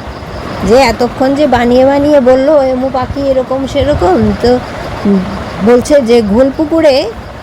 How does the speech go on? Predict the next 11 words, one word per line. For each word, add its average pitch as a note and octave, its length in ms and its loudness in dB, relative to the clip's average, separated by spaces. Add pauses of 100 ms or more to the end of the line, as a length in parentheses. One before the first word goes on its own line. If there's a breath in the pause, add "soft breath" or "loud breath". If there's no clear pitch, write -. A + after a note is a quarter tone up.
(480)
তুমি D4+ 260 0
এমু C4+ 220 2
পাখি D4 340 2 (180)
পেলে D4 300 4
কোত্থেকে?" A3 500 -2 (680)
এখন B3+ 260 -2
তোমাকে C4 340 2
বলতেই G#3+ 580 2
হবে। E3+ 240 -6 (2500)
ঠিক F#4 160 4
আছে, D#4+ 360 2